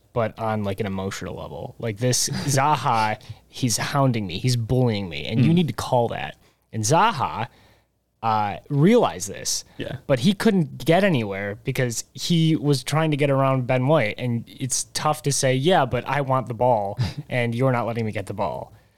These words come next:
Speaker 1: So I think, and it's more of a problem as to how soccer breaks down into a game of preventing the other team from getting the ball and trying to get the ball, and that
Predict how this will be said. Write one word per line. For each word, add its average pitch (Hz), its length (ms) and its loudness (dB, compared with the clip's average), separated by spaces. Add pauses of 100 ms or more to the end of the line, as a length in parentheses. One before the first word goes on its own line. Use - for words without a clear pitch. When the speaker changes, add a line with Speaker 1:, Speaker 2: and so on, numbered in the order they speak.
(160)
Speaker 1:
So 127 340 2
I 165 180 2
think, 185 340 0
and 202 140 4
it's 220 140 2
more 233 260 8
of 294 60 2
a 277 60 -6
problem 180 440 2
as 147 180 2
to 131 80 -2
how 143 500 2 (360)
soccer - 380 0
breaks 135 320 0
down 123 300 0
into 120 240 -2
a 117 80 -2
game 113 340 -2
of 104 320 -6 (800)
preventing 127 580 0
the 120 80 2
other 120 120 2
team 131 240 2
from 113 140 0
getting 117 200 0
the 110 60 -4
ball 107 420 0 (220)
and 120 120 -6
trying 113 280 -2
to 117 60 -2
get 113 120 -2
the 117 80 -8
ball, 131 400 2 (420)
and 110 380 -2 (140)
that 113 480 0